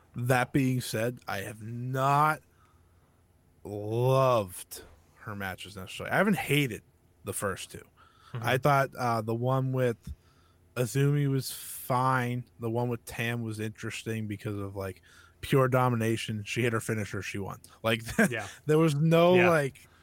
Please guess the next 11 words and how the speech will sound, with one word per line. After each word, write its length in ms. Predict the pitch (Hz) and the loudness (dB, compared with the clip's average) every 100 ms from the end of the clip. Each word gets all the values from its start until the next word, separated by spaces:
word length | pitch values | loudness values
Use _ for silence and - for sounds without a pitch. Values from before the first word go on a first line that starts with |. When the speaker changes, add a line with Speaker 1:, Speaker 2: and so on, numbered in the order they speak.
| _ _ _ _ | _ _ _ _
Speaker 1:
part 320 | - 143 147 | -4 -2 -2
of 120 | 139 | -4
her 180 | - 131 | -6 -4
having 300 | 127 135 135 | -2 -4 -4
legitimate 420 | 127 113 117 123 117 | -6 -8 -8 -6 -4
offense 420 | 104 117 143 135 | -4 -4 -6 -8
until 220 | 110 - | -10 -12
she 180 | 113 - | -10 -8
hit 100 | 113 | -8
her 80 | 110 | -8
finisher. 520 | - 107 110 - 139 | -8 -8 -8 -6 -8